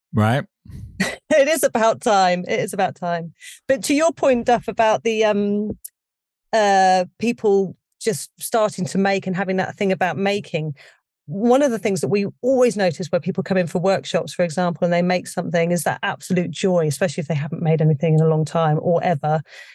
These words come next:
Speaker 2: A lot of, uh, the workshop participants are often from things like lawyers or, like, banks. You know, there's a real range of people that come to workshops and, and have that aha moment of, like, "Oh my God, I've made something." And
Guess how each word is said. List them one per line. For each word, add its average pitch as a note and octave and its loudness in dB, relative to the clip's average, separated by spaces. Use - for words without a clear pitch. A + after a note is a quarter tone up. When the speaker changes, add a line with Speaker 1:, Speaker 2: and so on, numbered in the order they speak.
Speaker 2:
A G3 2
lot B3 2
of, G3+ -4
uh, F#3 2
the F#3+ 0
workshop F3 -2
participants F3+ -2
are F3+ 2
often G3 -2
from E3+ -2
things E3+ -4
like E3+ 0
lawyers F3+ 0
or, E3 2
like, F3 -2
banks. - -4
You G#3+ 0
know, E3+ 2
there's D#3 -2
a G#3 0
real B3 2
range A3 0
of D#3+ -10
people F#3+ -2
that - 0
come F#3+ 2
to F3 -4
workshops E3 -2
and, F3 0
and F3+ 4
have F#3+ -4
that E3+ -2
aha F#3+ 0
moment E3 0
of, E3 -6
like, F3 -2
"Oh G3 -2
my G3 0
God, G#3+ -2
I've F#3+ -2
made G3 -2
something." F3 -2
And A3 0